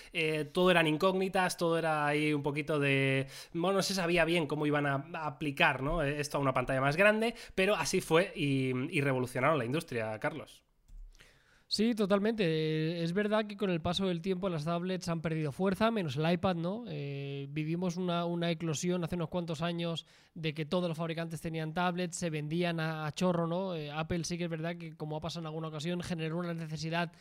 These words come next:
Speaker 2: que no existía casi, ¿no? O sea, t-, en aquel momento,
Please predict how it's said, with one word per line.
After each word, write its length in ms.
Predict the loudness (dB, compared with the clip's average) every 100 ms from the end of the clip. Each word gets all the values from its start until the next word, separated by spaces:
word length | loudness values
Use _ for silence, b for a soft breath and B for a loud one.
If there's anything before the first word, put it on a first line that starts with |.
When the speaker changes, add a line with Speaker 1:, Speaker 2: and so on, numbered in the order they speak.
| B B B
Speaker 2:
que 140 | -4 0
no 80 | 0
existía 580 | 0 0 4 4 4 -2
casi, 300 | -4 -2 -4
¿no? 140 | -4
O 60 | -8
sea, 120 | -10
t-, 200 | -12 -16 -14
en 260 | -16 -12
aquel 180 | -10 -8
momento, 460 | -6 -4 -2 0